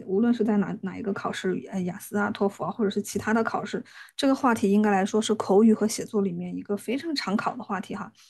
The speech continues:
所以有必要我们还是要把它再，呃，呃，接触一下，再准备一下。第二个的话，就其实是说这个话题跟我们现在的这个背景，就是这个covid nineteen这个疫情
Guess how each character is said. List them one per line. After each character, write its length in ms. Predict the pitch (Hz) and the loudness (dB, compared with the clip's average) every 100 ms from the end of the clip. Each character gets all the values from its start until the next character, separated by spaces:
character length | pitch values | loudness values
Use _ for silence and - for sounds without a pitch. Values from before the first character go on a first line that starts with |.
| _ | _
所 180 | - 220 | 0 2
以 60 | 196 | 4
有 140 | 208 | 2
必 140 | 226 | 2
要 120 | 220 202 | 2 2
我 100 | 180 | 0
们 80 | |
还 140 | - 196 | -2 -2
是 160 | - | 0
要 100 | 214 | 0
把 120 | 208 - | -2 -6
它 160 | 180 | -10
再， 180 | 202 196 - - - _ _ _ | -6 -6 -6 -16 -20 _ _ _
呃， 260 | - 160 - - _ _ _ _ - | -14 -12 -12 -16 _ _ _ _ -16
呃， 100 | - | -12
接 240 | - 226 | 0 2
触 160 | 226 208 | 4 2
一 80 | 202 | 2
下， 240 | - - | -2 -6
再 120 | - 196 | -2 -2
准 200 | - 208 | -2 2
备 140 | 214 | 4
一 80 | 196 | 2
下。 180 | 196 - _ _ - _ | -2 -8 _ _ -20 _
第 80 | 320 | 0
二 160 | 330 302 | 0 2
个 80 | |
的 80 | 220 | 2
话， 180 | 226 214 | 2 0
就 160 | 240 226 | -2 -2
其 200 | - 202 | 0 2
实 160 | 220 | 2
是 120 | 247 | 2
说 240 | 247 254 262 - - - - | 0 0 -2 -4 -20 -12 -2
这 140 | 330 | 2
个 100 | 285 | 2
话 160 | 285 240 | 2 0
题 420 | - 208 208 240 - _ - | 2 4 6 4 -2 _ -6
跟 120 | - 269 | 2 4
我 60 | |
们 140 | 180 202 | 4 4
现 140 | 254 | 6
在 40 | 247 | 8
的 120 | 214 | 8
这 100 | 226 | 6
个 80 | 226 | 4
背 240 | 294 254 | 6 4
景， 260 | - - 247 _ | 4 -2 -8 _
就 100 | 202 | -14
是 80 | 208 | -10
这 120 | - | -10
个 80 | - | -10
covid 380 | - 233 226 202 | -2 2 4 4
nineteen 460 | 190 220 247 214 | 4 2 2 0
这 120 | 214 | 0
个 100 | 214 | 2
疫 180 | 202 214 | 2 2
情 320 | 202 - 175 | 0 -2 -4